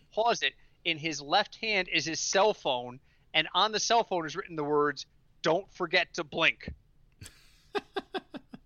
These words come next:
Speaker 2: So I, I think you're really overvaluing Sam Darnold. I would not have him in my top twenty because Craig
Speaker 1: Oh, that's
Speaker 2: is a
Speaker 1: right. The
Speaker 2: s-
Speaker 1: other one is George Fant from, uh, Seattle.
Speaker 2: Okay. Sa-,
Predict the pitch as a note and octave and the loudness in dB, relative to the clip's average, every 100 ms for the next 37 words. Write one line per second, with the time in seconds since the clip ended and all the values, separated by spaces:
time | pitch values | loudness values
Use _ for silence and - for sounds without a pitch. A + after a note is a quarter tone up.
0 | _ _ _ - D#3+ D3+ - - - D#3+ | _ _ _ -6 -4 -4 -6 -14 -2 0
1 | - F3 G#3+ C4+ B3+ A#3+ F#3 E3 D3 E3 | 2 6 6 4 -2 -4 -2 -2 -2 -2
2 | F3+ F3 F3 - F3+ D#3 D#3 D3+ C#3+ D3 | 0 2 0 0 0 2 2 6 6 4
3 | C#3+ C3+ - D3 C3+ B2+ B2+ B2 B2 - | 2 -4 0 2 2 2 -4 -4 -8 -8
4 | D#3 D3 C#3+ B2+ C3 C3+ D3+ E3+ - C3 | -2 0 0 -6 -8 0 2 2 0 0
5 | C3+ C3+ C3 B2+ B2 B2 B2+ A#2+ - C3 | 0 -2 -8 -4 -4 -2 -4 -6 -8 -6
6 | B2 A#2+ - _ _ _ D3 C#3+ - F3+ | -4 -6 -8 _ _ _ -2 -2 0 2
7 | F3+ - - - F#3+ F#3+ D3+ C#3 C#3 - | 2 0 -6 -6 2 6 6 6 2 -12
8 | - F#3 D3+ D#3 D#3+ C#3+ A#2+ C3+ C3+ C#3 | 0 6 8 8 6 4 6 6 4 4
9 | C3+ C3 A#2+ G2+ - C#3 A#2+ A2 - A#2+ | 2 2 0 -2 -8 -4 -4 -4 -4 -2
10 | G#2 - - G#2 G2 F#2+ F#2+ F#2 F#2 F2+ | -2 -4 -10 -8 -8 -6 -6 -4 -6 -10
11 | F2 - G2 F2 E2 _ _ _ _ _ | -12 -12 -10 -10 -14 _ _ _ _ _
12 | C3 A#2+ - _ _ - - - - - | -10 -8 -10 _ _ -20 -20 -20 -14 -10